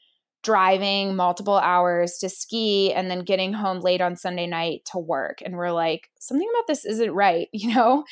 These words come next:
Like, if we're leaving the place where we live every single weekend to do what we love, like, let's move closer to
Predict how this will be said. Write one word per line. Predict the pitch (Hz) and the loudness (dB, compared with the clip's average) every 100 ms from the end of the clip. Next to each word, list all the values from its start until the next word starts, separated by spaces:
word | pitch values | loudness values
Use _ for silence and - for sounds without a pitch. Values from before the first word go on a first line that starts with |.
| - - | -16 -8
Like, | - 240 | 0 2
if | 214 | 2
we're | 220 285 311 | 4 4 4
leaving | 226 202 220 247 | 0 -2 0 0
the | 247 | -2
place | - 190 196 | -2 -2 -2
where | 190 | -2
we | 180 | 0
live | 175 175 170 - | 0 0 -4 -4
every | 175 175 185 185 190 | -2 -2 -4 -6 -6
single | - 175 170 160 | -6 -8 -6 -6
weekend | 165 175 226 269 | -8 -4 0 0
to | 254 | 0
do | 180 175 | -2 0
what | 180 | 0
we | 185 170 | 0 -6
love, | 156 151 190 233 | -4 0 2 2
like, | 202 160 - | -2 -6 -6
let's | 185 208 - | -6 -4 -4
move | 202 196 190 | -4 -4 -6
closer | - 175 175 180 156 165 | -4 -2 -2 -4 -6 -8
to | - 160 160 165 | -8 -6 -6 -6